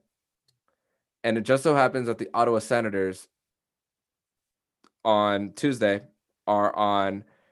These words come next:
played Florida on Tuesday and Tampa on Thursday.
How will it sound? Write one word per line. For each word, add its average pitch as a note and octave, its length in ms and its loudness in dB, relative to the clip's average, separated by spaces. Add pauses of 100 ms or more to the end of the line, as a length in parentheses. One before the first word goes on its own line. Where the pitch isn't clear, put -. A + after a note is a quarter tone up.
(380)
played A#2 320 2 (320)
Florida A#2+ 500 2 (140)
on A2 240 0
Tuesday A2 420 -2 (640)
and G2 560 -2 (720)
Tampa A2+ 520 0
on G#2+ 160 -4
Thursday. F#2 500 -2